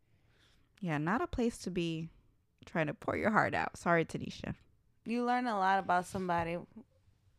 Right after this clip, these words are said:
Speaker 2: when you go out with them. <laughs> You learn something about me.
Speaker 1: Oh, this dumb bitch. We went to
Speaker 2: <gasps>
Speaker 1: get food afterwards. Um, we went to get Korean chicken,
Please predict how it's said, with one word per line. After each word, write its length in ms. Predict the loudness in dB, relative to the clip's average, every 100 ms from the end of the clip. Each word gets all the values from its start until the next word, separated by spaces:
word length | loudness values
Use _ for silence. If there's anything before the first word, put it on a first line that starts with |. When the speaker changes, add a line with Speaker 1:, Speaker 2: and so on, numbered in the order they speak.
| _
Speaker 2:
when 160 | -8 -6
you 100 | -6
go 160 | -6
out 240 | -6 -8 -8
with 120 | -8
them. 100 | -10 -12 -20 -20 _ -8
<laughs> 100 | -8 -8 -8 -8 -8 _ -8 -6 -4 -4 -6 -6 -8 -10 -12 -12 -14 -16 -20 -20 _ _ _ -18 -2
You 140 | 4
learn 140 | 4
something 320 | 4 2 2 4
about 300 | 8 8 6
me. 300 | 2 2 -2 -20 -20 -20 -20 -20 -20 -20 _ 6
Speaker 1:
Oh, 160 | 8 12
this 320 | 12 10 8 12
dumb 280 | 12 12 10
bitch. 280 | 8 8
We 120 | 6 8
went 180 | 8 6
to 80 |
Speaker 2:
<gasps> 120 | 8 10
Speaker 1:
get 280 | 10 6
food 300 | 4 12 12
afterwards. 800 | 12 8 6 4 4 2 -4 -18 -20 _ 0
Um, 260 | 4 4 2
we 60 |
went 180 | 2 2
to 60 | 2
get 140 | 0
Korean 340 | 2 4 4 2
chicken, 340 | -2 -2